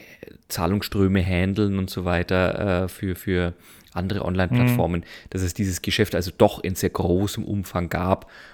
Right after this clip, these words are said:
Speaker 1: und wie gesagt, da offensichtlich von Menschen, die jetzt da vielleicht gar nicht vor Gericht stehen, äh, die, die Erträge aus diesem Geschäft veruntreut worden sind. Ob dem Ganzen jetzt zu glauben ist,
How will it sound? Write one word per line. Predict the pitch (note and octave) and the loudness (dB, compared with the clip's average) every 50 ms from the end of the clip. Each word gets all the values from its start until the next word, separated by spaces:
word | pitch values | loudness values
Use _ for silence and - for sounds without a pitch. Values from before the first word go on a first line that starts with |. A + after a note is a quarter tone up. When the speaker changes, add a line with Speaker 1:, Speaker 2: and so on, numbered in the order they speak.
| - _ | -20 _
Speaker 1:
und | - - F2+ | -10 -6 -2
wie | F#2 | -2
gesagt, | F#2 F2 - G2 - - - | -2 0 -2 -4 -4 0 0
da | F2 E2 E2 | 0 2 0
offensichtlich | E2+ - - - - - G#2 F#2 - - F#2 - G#2+ F#2 - | -2 -4 -8 -10 -6 -4 -4 -4 -4 -6 -6 -4 -6 -8 -6
von | - - F#2 F2 E2+ E2 D#2+ - - - _ _ - _ - _ _ - _ _ - _ _ | -4 -4 -2 0 0 -2 -4 -6 -12 -20 _ _ -20 _ -20 _ _ -20 _ _ -20 _ _
Menschen, | - - F2+ F#2 F2+ E2+ F2 F2+ F2 F2+ G2+ G#2 - - A2 F#2+ | -12 -8 -4 -4 -2 -2 0 0 2 0 0 -2 -2 -4 -4 -2
die | - F#2 | 0 0
jetzt | F2+ - - - | 0 0 0 -2
da | G2 | -2
vielleicht | - - F2 F2 | 0 0 -2 0
gar | - F2 E2 | 0 0 0
nicht | F2+ - | 0 -2
vor | - F2+ | -4 -6
Gericht | E2+ F2+ F2 F2+ - | -4 -4 -4 -4 -4
stehen, | - - - F2 F2 F2 F2 | -6 -4 -2 -2 -2 -2 -4
äh, | - - E2+ E2+ E2 | -6 -6 -8 -8 -6
die, | - F2 F2+ F#2+ F#2+ F#2+ G2+ | -6 -6 -6 -4 -4 -6 -6
die | - - F#2+ F#2 F#2 F2 E2+ _ _ _ _ | -6 -6 -8 -6 -6 -8 -10 _ _ _ _
Erträge | - - - - - F#2 E2+ F2+ F2+ F#2 F#2 | -16 -14 -12 -8 -2 2 2 4 4 4 4
aus | F2 - | 2 2
diesem | - F#2 E2+ E2+ D#2+ | 0 -4 -6 -6 -6
Geschäft | - - - - - | -6 -6 -6 -6 -8
veruntreut | - - F2 E2+ G2 - - - E2+ - - | -6 -8 -6 -6 -6 -8 -8 -8 -8 -8 -6
worden | - - - A2+ | -8 -10 -10 -10
sind. | - - - F#2 F2+ _ _ _ _ _ _ _ _ _ _ _ _ _ _ _ _ _ _ _ _ _ _ - - - - - - | -14 -12 -12 -14 -14 _ _ _ _ _ _ _ _ _ _ _ _ _ _ _ _ _ _ _ _ _ _ -20 -20 -20 -20 -20 -8
Ob | - - G#2+ G2+ - - | -2 -2 -2 -2 -2 2
dem | - A2+ G2+ G2 | 4 4 4 6
Ganzen | F#2 F#2+ F2 G2+ - - | 4 4 2 4 2 0
jetzt | G2+ - - - | -2 -2 -2 -4
zu | - G2 | -4 0
glauben | - G2 F2 F2 G#2 A#2 A#2+ A#2 A#2+ G#2 | 2 4 6 8 8 8 6 4 2 2
ist, | D#2+ G#2 A2+ A#2 - - | 4 4 4 2 2 -6